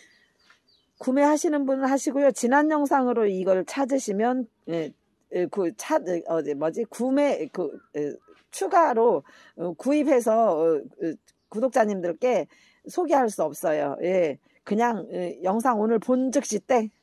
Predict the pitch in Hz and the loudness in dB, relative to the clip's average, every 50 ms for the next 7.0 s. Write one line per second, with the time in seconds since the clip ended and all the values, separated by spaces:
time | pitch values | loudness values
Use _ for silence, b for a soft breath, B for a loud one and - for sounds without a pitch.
0 | _ _ - 214 202 180 _ - 165 - 294 285 262 254 254 208 269 240 220 - | _ _ -8 -8 -8 -8 _ -16 -2 0 0 2 2 0 0 0 0 0 0 -4
1 | 262 220 - 254 254 254 262 254 254 254 - 226 220 226 226 240 240 262 B B | -4 0 0 0 2 2 0 -2 -2 0 2 2 4 6 6 4 4 2 B B
2 | B B B B B - 170 190 196 202 214 214 247 285 269 190 - - b b | B B B B B 0 2 2 2 2 2 2 2 0 0 -2 -4 -10 b b
3 | b b b b _ - 202 202 214 220 202 269 254 214 - 294 277 - _ - | b b b b _ -4 -2 0 0 0 0 -2 -4 -2 -2 -4 -4 -2 _ 0
4 | 320 269 269 262 240 240 226 208 202 190 175 175 - - - 226 226 226 220 220 | 0 0 2 2 2 2 2 0 0 0 -2 -2 -4 -4 -2 0 2 2 2 -2
5 | b b b b b b b _ - - 113 139 - - 156 156 165 185 208 226 | b b b b b b b _ -10 -10 -10 -10 -8 -6 -4 -2 0 0 0 -2
6 | 240 - - 139 135 151 156 151 139 147 151 143 135 139 151 175 208 254 320 | -2 -4 -6 -6 -4 -2 -2 -4 -4 -4 -6 -4 -4 -2 -2 0 0 0 0